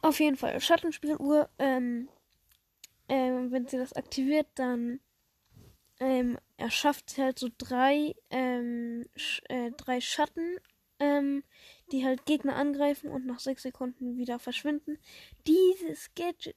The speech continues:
ist ein Tresorraub, so O P. Wenn ihr da irgendwie, ähm, mit eurer Ta-, Tara dran seid, müsst einfach Gadget aktivieren, nochmal drei von euch. Okay, nein, das sind so Schatten, also schwarze Figuren wie bei dieser Star, bei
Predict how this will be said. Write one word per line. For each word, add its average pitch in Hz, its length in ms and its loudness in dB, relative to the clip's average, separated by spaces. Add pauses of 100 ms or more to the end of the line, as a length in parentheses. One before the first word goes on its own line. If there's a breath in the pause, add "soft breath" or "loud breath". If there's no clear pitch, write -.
(120)
ist - 240 -12
ein 302 200 -8
Tresorraub, 302 960 -4
so 359 320 0
O 339 160 0
P. 320 400 -2 (400 soft breath)
Wenn 320 140 0
ihr 339 100 2
da 311 280 2 (140)
irgendwie, 302 600 0
ähm, 277 340 0
mit 277 280 -6
eurer 277 280 -2
Ta-, - 320 -4 (160)
Tara 311 320 0
dran 330 300 -2
seid, 320 420 2 (380 soft breath)
müsst 311 220 0
einfach 196 220 -4 (120)
Gadget 349 360 -4
aktivieren, 302 680 -2
nochmal 294 480 2 (140)
drei 285 280 0
von - 300 -6
euch. 294 420 -2 (380 soft breath)
Okay, - 240 -8
nein, 254 260 -2
das 240 140 -6
sind 247 160 -8
so 247 100 -8
Schatten, 269 420 -2
also 233 180 -4
schwarze 254 400 -4
Figuren 262 500 -2
wie 254 120 0
bei 233 240 -2
dieser 233 460 -2
Star, 277 380 0 (100)
bei 262 140 -4